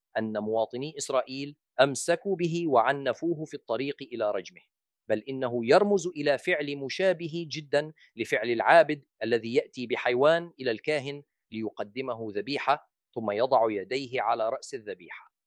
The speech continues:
عندما يراد التضحية بحيوان عن طريق وضع العابد يديه على رأس الحيوان، تنتقل الملكية والسلطة على هذا الحيوان إلى الله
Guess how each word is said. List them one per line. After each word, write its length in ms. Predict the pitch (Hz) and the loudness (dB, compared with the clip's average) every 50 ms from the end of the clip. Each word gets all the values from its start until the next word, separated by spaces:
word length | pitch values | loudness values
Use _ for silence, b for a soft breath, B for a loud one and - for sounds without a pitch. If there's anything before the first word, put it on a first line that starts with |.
| _ _ _ _ _ _ _ _ _ _ _ _ _ _ _ _ _ - | _ _ _ _ _ _ _ _ _ _ _ _ _ _ _ _ _ -4
عندما 340 | 110 120 117 110 120 117 117 | -4 -2 0 0 0 0 0
يراد 400 | 107 107 107 110 135 160 190 180 | -2 -2 4 8 10 10 10 8
التضحية 640 | 185 170 - - 139 127 - - - 165 156 143 127 | 4 -2 -4 -4 -4 -4 -8 -10 -8 -6 -4 -4 -4
بحيوان 800 | 117 117 104 - - 107 98 95 101 117 123 131 147 175 190 196 _ _ _ _ - | -6 -6 -6 -4 -4 -4 -2 0 2 2 2 2 0 -4 -8 -14 _ _ _ _ -6
عن 180 | 104 110 110 | -4 -4 -4
طريق 420 | 104 - 113 113 131 139 139 - 123 | -4 -6 -6 -4 -4 -6 -4 -4 -4
وضع 400 | 117 113 135 143 131 127 101 107 | 0 0 0 2 2 0 0 0
العابد 580 | 104 98 90 110 135 156 165 156 139 127 120 104 | 0 2 6 10 10 12 12 10 8 4 -4 -8
يديه 400 | 104 101 98 95 117 120 107 110 | -8 -6 -4 -4 -4 -4 -6 -6
على 220 | 104 95 98 98 101 | -8 -6 -4 -4 -4
رأس 260 | 120 127 - - - | -4 -4 -6 -10 -14
الحيوان، 640 | 110 - - - 117 107 107 131 170 214 254 269 - _ _ _ _ _ _ _ _ _ _ _ _ _ _ _ _ _ _ - | -12 -8 -4 -2 0 2 4 4 4 2 0 -4 -10 _ _ _ _ _ _ _ _ _ _ _ _ _ _ _ _ _ _ 4
تنتقل 680 | 160 147 139 131 123 - - 226 - - - 180 165 | 4 6 6 2 2 6 8 8 8 8 4 2 4
الملكية 680 | 160 151 147 139 135 131 117 104 - - 214 214 190 170 | 4 2 2 2 0 0 0 -2 -6 -6 0 4 6 6
والسلطة 840 | 139 127 123 120 - - - 196 214 214 196 - - 180 175 160 117 | 6 6 4 0 -2 2 4 4 4 4 4 4 4 4 4 6 8
على 200 | 123 139 143 143 | 8 8 8 8
هذا 400 | 139 131 127 143 147 143 131 135 | 6 6 6 6 6 6 6 4
الحيوان 580 | 123 - - 131 120 117 117 120 131 139 139 | 0 0 2 2 2 4 4 4 2 2 0
إلى 260 | 143 143 143 147 135 139 | -2 -6 -4 -2 0 0
الله 460 | 139 143 160 180 190 165 120 85 | 0 4 8 10 10 10 10 8